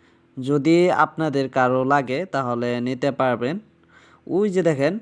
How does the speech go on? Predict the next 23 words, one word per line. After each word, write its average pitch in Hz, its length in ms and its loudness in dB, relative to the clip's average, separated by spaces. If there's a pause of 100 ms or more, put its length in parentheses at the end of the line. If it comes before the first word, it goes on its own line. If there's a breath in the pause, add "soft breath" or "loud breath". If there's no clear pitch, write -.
মেলটা, 127 500 0
আহ, - 580 -12 (220)
আমি 123 300 -2
আপনাদেরকে 120 560 -4
বগুলা 131 360 -2
যায় 123 160 0
দেখাইতেছি। 120 580 -6 (920 soft breath)
এই 147 140 0
যে 147 100 2
দেখেন 127 280 -4 (280)
সামনে 151 340 -2
যে 135 100 -2
দেখতেছেন 151 480 -4
মেলটা, 135 440 0
এই 127 80 0
যে, 127 100 -2
এই 127 60 -2
যে 117 140 -2
এটা, 131 220 -6 (800)
এই 123 160 -6
যে 120 120 -2
এটা, 135 220 -4 (380)
হুম, 120 260 -6